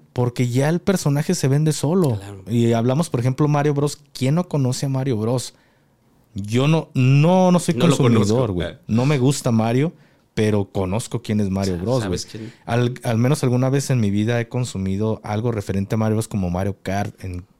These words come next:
Speaker 1: cosillas así, o Smash Bros. Entonces, pues Mario no ocupa publicidad, güey. Sabes que todo lo que sea Mario Bros se va a vender y todo lo que está dentro del universo de Mario se va a vender.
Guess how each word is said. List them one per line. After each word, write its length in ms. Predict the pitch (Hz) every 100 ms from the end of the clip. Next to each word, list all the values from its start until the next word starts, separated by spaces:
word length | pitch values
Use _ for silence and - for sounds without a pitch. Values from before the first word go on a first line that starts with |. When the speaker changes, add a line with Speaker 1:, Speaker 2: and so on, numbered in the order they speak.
| _
Speaker 1:
cosillas 380 | 104 107 170 190
así, 160 | 110 135
o 160 | 104
Smash 280 | 95 104 104
Bros. 320 | 101 123 120 - - - - -
Entonces, 720 | 113 110 135 139 156 143 - - - _ _ _ _
pues 260 | - 123 -
Mario 300 | 131 156 175
no 240 | 165 139
ocupa 380 | 143 165 - 185
publicidad, 680 | 160 127 101 - 87 82 165
güey. 100 | 147
Sabes 300 | 131 160 208
que 100 | 139
todo 220 | - 156
lo 120 | 214 214
que 100 | 127
sea 160 | -
Mario 340 | 147 165 165 156
Bros 320 | 151 165 -
se 220 | - - 107
va 100 | 123
a 40 |
vender 440 | 120 92 120 135 -
y 120 | 113
todo 200 | 131 160
lo 120 | 160
que 80 | -
está 180 | - 131
dentro 300 | 156 147 117
del 80 |
universo 440 | 110 104 107 113 143
de 80 | 107
Mario 380 | 104 110 139 156
se 180 | - 107
va 100 | 104
a 40 |
vender. 380 | 113 92 110 120